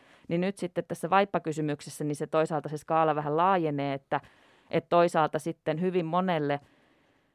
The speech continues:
ö, inkontinenssi on ensinnäkin täytyy, että se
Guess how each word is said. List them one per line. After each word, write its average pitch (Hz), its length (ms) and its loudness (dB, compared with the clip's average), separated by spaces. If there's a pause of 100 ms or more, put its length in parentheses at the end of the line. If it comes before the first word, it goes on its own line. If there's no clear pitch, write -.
(500)
ö, 131 320 2 (180)
inkontinenssi 170 720 4
on 151 120 2
ensinnäkin 156 480 -4
täytyy, 143 440 0
että - 200 -6
se 160 140 -4